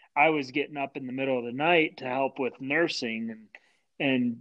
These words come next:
then getting a three-year-old down to preschool by eight A M the next morning. You know, that,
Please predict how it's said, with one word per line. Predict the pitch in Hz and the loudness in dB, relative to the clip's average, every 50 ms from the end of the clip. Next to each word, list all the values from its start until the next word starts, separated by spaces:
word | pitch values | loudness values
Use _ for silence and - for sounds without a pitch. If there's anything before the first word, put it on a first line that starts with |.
| 151 | 0
then | 143 147 139 135 135 135 131 120 | 4 6 6 6 6 4 6 6
getting | 135 139 147 - - 147 139 | 8 6 6 6 2 0 0
a | 131 123 120 113 - - | 2 2 2 0 0 4
three-year-old | 156 156 165 160 151 143 135 131 123 123 123 120 117 | 6 8 10 10 10 10 8 6 6 4 2 2 2
down | 131 123 123 123 | 2 2 2 0
to | 117 113 | -2 -4
preschool | - - 160 185 175 - - - - 131 123 117 113 117 117 113 110 110 _ _ - | 0 2 4 4 4 2 -2 -4 -2 0 0 2 2 0 0 -2 -4 -8 _ _ 2
by | 139 127 123 120 117 113 113 113 - - - | 4 4 6 4 4 2 0 -4 -6 -2 2
eight | 165 143 139 139 | 4 4 6 4
A | 127 123 120 120 117 | 4 2 2 0 0
M | 117 120 120 120 117 117 | -2 -2 -2 -4 -4 -4
the | 120 | -2
next | 123 127 127 117 - - - 151 | 0 0 0 -2 -2 -6 -4 0
morning. | 147 156 165 160 139 123 110 104 104 110 | 2 4 4 4 2 0 -2 -4 -6 -6
You | 113 | -6
know, | 117 113 117 120 | -4 -4 2 6
that, | 131 139 147 156 170 | 8 10 10 10 6